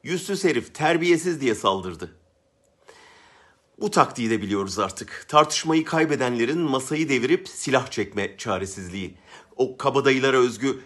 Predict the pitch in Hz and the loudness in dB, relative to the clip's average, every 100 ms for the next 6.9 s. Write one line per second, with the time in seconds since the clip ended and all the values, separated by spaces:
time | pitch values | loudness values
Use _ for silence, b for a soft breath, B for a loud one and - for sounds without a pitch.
0 | - - 196 - 160 151 123 127 139 160 | -10 -4 -4 -2 0 2 0 0 2 2
1 | 156 180 151 - 175 175 165 139 120 113 | 2 0 0 0 0 0 -2 -2 -2 -2
2 | 120 98 107 98 95 - _ _ B B | -2 -4 -4 -8 -10 -14 _ _ B B
3 | B B 120 160 170 151 156 147 143 139 | B B 0 2 2 0 -2 -4 -2 -6
4 | 113 131 - - 127 127 147 147 127 131 | -4 -4 -4 -2 -2 2 0 -2 -8 -6
5 | - 139 143 - B - 180 175 160 165 | -6 -4 -6 -10 B 4 4 6 2 4
6 | 175 165 117 104 - 120 117 131 156 | 4 4 0 -2 -4 -4 -2 -2 -4